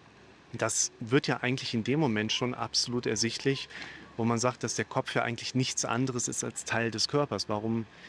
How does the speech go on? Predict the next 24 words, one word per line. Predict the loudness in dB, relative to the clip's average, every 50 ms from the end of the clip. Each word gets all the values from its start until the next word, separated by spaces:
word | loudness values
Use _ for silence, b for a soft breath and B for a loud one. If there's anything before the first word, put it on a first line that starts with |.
| B -4
Und | -2 2
vor | 2 2
allen | 4 4
Dingen, | 4 2 2
es | 2 2
ist | 2 4 4
ja | 4
auch | 4
nur | 4 2 2
die | 2
Schaltzentrale, | 2 2 4 4 4 2 2 0 0 0 0 0 -2 -2 0 0 0 0 0 -2 -4 -6 -4
ja. | -2 -2 -2 -2 B B B B B B B B B B B B B -14 -8
Die | -4 -2 0 2 4 4 4 4 4 2 -2 -6 -14 -20 -20 -20 -20 -20 -20 -20 -20 -20 -14 -10
Beschwerden, | -4 2 4 6 6 6 6 4 6 6 6 6 4 4 4 4 2 2
die | 4 4
jetzt | 4 4 4 2
hier | 2 4 6 6 6
mit | 4 4 2 0 0
angedeutet | 0 2 4 4 6 4 4 4 2 0 0 2
werden, | 2 2 2 2
es | 0 0 0
gab | 2 2 0 0 -2
früher | -4 0 4 4 6 6 6
mal | 4 4 2 4 2 2 2 0 -2